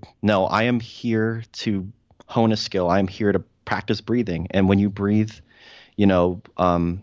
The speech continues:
your, your brain just gets back on track. And after those ten minutes, I always just feel so much better. I always feel so much more focused.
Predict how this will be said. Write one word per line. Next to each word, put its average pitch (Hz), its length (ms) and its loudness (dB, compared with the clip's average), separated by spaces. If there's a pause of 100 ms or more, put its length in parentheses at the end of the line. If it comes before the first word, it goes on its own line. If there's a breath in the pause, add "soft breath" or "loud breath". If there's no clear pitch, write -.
(140)
your, 101 200 -2 (300)
your 110 120 2
brain 98 340 2
just - 240 -10
gets - 160 -4
back 87 340 -4
on 90 120 2
track. 85 440 -2
And 80 220 -2 (500 soft breath)
after 117 220 -2
those 147 160 4
ten 151 220 2
minutes, 147 200 2
I 120 200 2
always 113 300 4
just - 180 -6
feel 110 160 -2
so - 160 -4
much 95 220 -2
better. 87 360 0
I 90 100 2
always 98 260 0
feel 98 300 0
so - 240 0
much 113 180 2
more 95 240 0 (680 soft breath)
focused. 90 640 -4